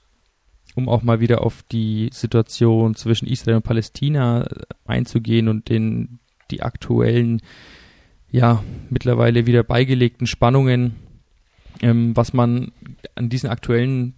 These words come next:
Posts sah, war dann auch immer wieder die, das Framing, also die, die, die Nutzung der unterschiedlichen Worte. Also man spricht von TerroristInnen, die neutralisiert wurden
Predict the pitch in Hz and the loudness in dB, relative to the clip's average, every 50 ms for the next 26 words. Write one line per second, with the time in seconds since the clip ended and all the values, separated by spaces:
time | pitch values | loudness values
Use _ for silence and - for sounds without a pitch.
0 | _ - - - 117 127 131 131 - - - - - - - - 110 104 107 117 | _ -4 0 2 2 2 2 0 -4 -10 -20 -20 -20 -12 -6 -4 -2 -2 0 0
1 | 123 127 123 127 113 117 110 107 107 104 107 113 117 120 120 - 123 - 117 117 | 0 0 0 -2 -4 -6 -6 -4 -2 -2 -2 -2 -2 -4 -4 -4 -4 -4 -2 -2
2 | 117 113 113 113 117 117 113 - - 113 - - 113 - - - - - 113 110 | -2 -2 0 0 0 -2 -2 -4 -8 -8 -6 -6 -6 -8 -10 -12 -14 -6 -4 -2
3 | 123 139 131 120 110 110 110 110 104 107 113 110 - - - - - - - - | -2 0 0 -2 -2 -2 -4 -4 -4 -2 -2 -4 -4 -6 -12 -20 -20 -20 -20 -20
4 | _ _ _ _ _ _ - _ - 123 107 - 120 113 110 107 - - _ - | _ _ _ _ _ _ -20 _ -20 -14 -8 -6 -6 -6 -6 -8 -12 -16 _ -14
5 | - 113 110 113 107 - 117 120 123 135 156 - - - 131 120 120 120 117 117 | -12 -12 -12 -12 -6 -2 0 2 4 4 2 2 0 0 2 2 2 2 2 2
6 | 117 113 113 - - 120 127 117 131 120 - 120 120 120 107 101 107 107 120 147 | 2 2 2 2 0 0 0 0 -2 -2 -4 -2 -2 -2 0 0 0 0 2 0
7 | - - - 113 104 98 104 107 - - - - - - 113 113 104 113 113 113 | -2 -2 -2 0 0 0 -2 -4 -8 -12 -20 -16 -8 -4 -2 -2 0 0 0 0
8 | - - 113 113 110 - - - 127 131 - - - - 120 117 113 - - 120 | -2 -2 -2 -2 -2 -2 -2 -2 -2 -2 -2 -6 -4 -2 -2 -2 -2 -2 -2 -2
9 | 113 107 110 120 151 143 - - - - 131 131 131 131 131 131 120 - 113 113 | -2 -2 -2 -4 -4 -4 -6 -8 -8 -4 -2 -2 -2 -2 -4 -6 -8 -6 -4 0
10 | 113 113 120 - - - 117 110 110 110 110 107 110 135 151 - - - 143 147 | 2 2 2 0 0 -2 -4 -2 -2 -2 -4 -2 0 -2 -2 -2 2 4 6 6
11 | 147 147 160 165 170 165 | 6 6 4 0 -2 -2